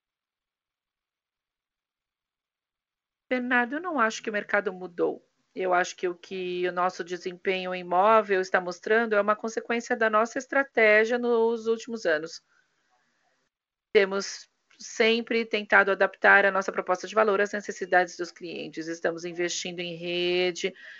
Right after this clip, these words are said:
para fornecer quatro G, quatro vírgula cinco G e agora cinco G. Estamos nos preparando para o cinco G. E também começamos agora a oferecer a convergência com o Vivo Total e também estamos acrescentando a nossa proposta de valor com serviços digitais. Estamos fazendo isso de uma forma muito bem sucedida.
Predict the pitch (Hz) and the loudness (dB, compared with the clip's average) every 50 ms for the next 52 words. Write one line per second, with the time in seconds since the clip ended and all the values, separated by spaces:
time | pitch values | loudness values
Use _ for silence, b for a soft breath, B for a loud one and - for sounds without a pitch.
0 | B B B - 190 190 185 - - 185 175 180 175 - - 185 185 180 - 180 | B B B 4 6 6 6 6 4 2 2 2 -2 0 2 2 2 2 2 0
1 | 180 175 180 180 175 175 196 196 196 196 - - 185 185 190 175 170 180 180 175 | 0 0 -2 -6 -4 0 2 2 2 4 4 4 2 2 2 0 0 0 0 0
2 | - 180 - 190 170 - 180 196 196 196 196 180 175 185 185 185 180 - - 220 | -2 -10 -12 -12 -6 0 2 4 6 6 6 6 8 6 6 6 6 2 -2 -6
3 | 208 202 - 190 185 - 190 196 202 214 - 196 185 175 185 175 - 190 180 - | -4 -2 -2 -2 2 4 6 6 6 4 2 0 -4 -4 -6 -4 -2 2 4 4
4 | 180 185 196 208 196 - 180 - - 180 175 - 202 196 - - 202 202 208 233 | 6 6 4 2 -2 -6 -8 -10 -10 -10 -8 -8 -8 -6 -2 0 2 2 2 0
5 | 240 B B B B B B B B B B B 285 277 - 311 302 269 247 247 | -2 B B B B B B B B B B B 2 4 6 6 6 8 6 6
6 | 247 254 247 - - 233 233 226 220 - - 214 214 208 202 208 202 202 190 190 | 6 4 2 -2 -4 -2 0 0 0 0 -2 -2 -2 0 0 2 2 2 4 6
7 | 190 185 185 190 190 196 190 - - - 208 208 202 - 214 196 196 190 - 196 | 8 8 8 10 8 6 6 6 6 8 8 8 6 6 4 4 4 4 4 2
8 | 185 185 - - 196 196 208 196 185 190 190 202 226 226 240 214 - 190 175 185 | 2 2 2 -2 -2 0 0 0 0 0 -4 -2 -4 -4 -6 -6 -6 -2 0 0
9 | 180 175 190 - 214 220 220 _ - 202 190 196 208 233 254 262 247 240 240 240 | 0 0 -2 -2 -2 -2 0 _ 6 8 10 10 10 8 8 6 2 0 0 0
10 | 240 240 247 - - 247 240 233 226 226 226 240 233 - - 214 214 214 226 220 | -2 -2 -2 0 0 0 2 2 2 2 2 0 -2 -2 -2 -2 0 0 -2 -2
11 | 226 220 - 226 214 208 226 214 220 214 202 208 - 214 202 202 190 - 185 - | -2 -4 -4 -6 -6 -2 -2 0 0 0 -2 -2 -4 -4 -8 -6 -4 -4 -4 -4
12 | 190 190 196 196 196 190 190 190 202 196 - - 214 214 - 226 220 202 196 - | -6 -4 0 0 2 2 2 0 -2 -4 -6 -6 -6 -2 0 0 0 0 -2 -10
13 | - 185 180 185 175 180 180 - 190 202 208 226 - 262 247 247 - 240 226 226 | -10 -12 -10 -8 -8 -4 2 4 4 2 2 0 -6 -6 -4 -2 -2 -2 -2 -2
14 | 202 190 196 190 - - 196 190 - 202 185 190 185 190 190 - 180 185 180 175 | -4 -6 -6 -8 -6 -4 -4 -2 -2 -2 -4 -4 -4 -6 -8 -8 -8 -8 -8 -8
15 | - - - - 185 165 165 - 170 165 165 170 165 | -10 -8 -4 -2 -2 -2 -2 -2 -4 -4 -2 -4 -8